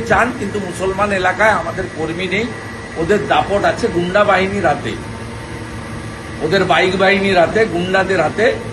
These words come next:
নিয়ন্ত্রণ থাকার জন্য। গড়চক্রবেড়িয়াতেও অনেক মুসলিম ভোট দিতে চেয়েছিল, দিতে দেওয়া হয়, স্লিপ কেড়ে নেওয়া হয়েছে, সামনে থেকে। তো মুসলিম এলাকায় আমাদের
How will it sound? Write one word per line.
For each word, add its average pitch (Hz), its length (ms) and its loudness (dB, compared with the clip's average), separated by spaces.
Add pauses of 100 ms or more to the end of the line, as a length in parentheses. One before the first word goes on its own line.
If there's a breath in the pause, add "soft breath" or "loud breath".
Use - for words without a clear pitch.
(1200)
নিয়ন্ত্রণ 233 540 4
থাকার 196 420 2
জন্য। 185 240 0 (1120)
গড়চক্রবেড়িয়াতেও 226 1040 4
অনেক 214 220 4 (120)
মুসলিম 208 300 -4
ভোট 170 220 2
দিতে 190 280 -2
চেয়েছিল, 165 300 -2 (100)
দিতে 175 320 -4
দেওয়া 131 160 4
হয়, 98 180 -6 (760)
স্লিপ 185 360 -2
কেড়ে 175 240 6
নেওয়া 180 240 4
হয়েছে, 180 320 2
সামনে 151 360 -4
থেকে। 127 240 -6 (1000)
তো 214 100 -2
মুসলিম 220 320 2
এলাকায় 233 440 6
আমাদের 208 300 6